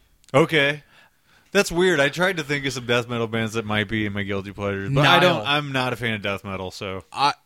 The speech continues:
Speaker 2: I am a fan of death metal, but I have very little of it.
Speaker 1: Yeah.
Speaker 2: Um, mostly because I feel like
Speaker 1: Did you get some Cannibal Corpse?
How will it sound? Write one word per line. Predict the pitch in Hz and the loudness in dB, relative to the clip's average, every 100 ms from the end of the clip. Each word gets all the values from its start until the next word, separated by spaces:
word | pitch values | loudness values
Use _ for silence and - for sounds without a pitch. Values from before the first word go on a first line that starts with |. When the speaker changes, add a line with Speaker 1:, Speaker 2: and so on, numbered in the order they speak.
| _ | _
Speaker 2:
I | - 311 | 2 2
am | 339 320 | 2 0
a | 247 | -2
fan | 180 151 | -4 -4
of | 135 | -2
death | 139 131 | -4 -2
metal, | 143 131 | -4 -2
but | 139 151 | -4 0
I | 233 | 0
have | 254 277 | 0 -2
very | 233 262 254 | 0 0 0
little | 220 220 220 208 | -2 -2 -2 -2
of | 196 151 | -2 -2
it. | - - _ _ _ | -10 -16 _ _ _
Speaker 1:
Yeah. | 113 95 87 92 | 0 0 -2 -8
Speaker 2:
Um, | 170 175 156 151 | 0 2 2 0
mostly | 185 220 240 | -2 -2 -4
because | 214 - 196 190 185 170 - | -6 -4 0 0 0 -4 -10
I | - 147 | -8 -8
feel | - 175 175 | -4 -4 -2
like | 165 160 156 - | 0 -2 -2 -2
Speaker 1:
Did | 139 | 2
you | |
get | 160 151 | 2 2
some | 139 | -2
Cannibal | - 123 135 139 | 0 0 0 -4
Corpse? | 156 165 175 165 - - | -4 -4 -4 -8 -12 -16